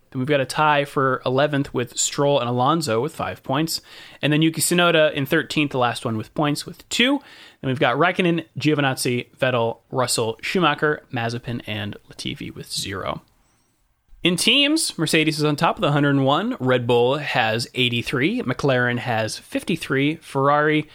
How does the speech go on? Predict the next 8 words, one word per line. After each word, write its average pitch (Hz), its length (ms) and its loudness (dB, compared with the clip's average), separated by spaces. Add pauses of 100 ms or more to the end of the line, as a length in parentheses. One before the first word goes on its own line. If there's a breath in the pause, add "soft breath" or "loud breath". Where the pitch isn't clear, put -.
(140 loud breath)
in 135 120 -2
fourth 151 400 0
with 131 100 -6
forty-two. 165 760 0 (640 loud breath)
Alpine 180 480 2
has 139 260 -2
thirteen. 262 720 2 (420 soft breath)
AlphaTauri 214 880 2